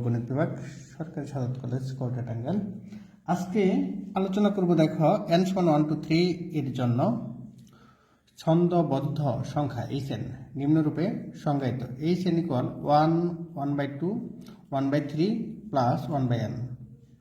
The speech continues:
গাণিতিক আরোহ পদ্ধতি ব্যবহার করে দেখাও যে এইচ to the power n greater or equal one plus n by two, যেখানে n অ-,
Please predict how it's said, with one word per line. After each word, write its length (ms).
গাণিতিক 400
আরোহ 140
পদ্ধতি 400
ব্যবহার 320
করে 200
দেখাও 300
যে 60
এইচ 180
to 120
the 120
power 200
n 40
greater 340
or 140
equal 240
one 180
plus 180
n 80
by 80
two, 120
যেখানে 340
n 20
অ-, 320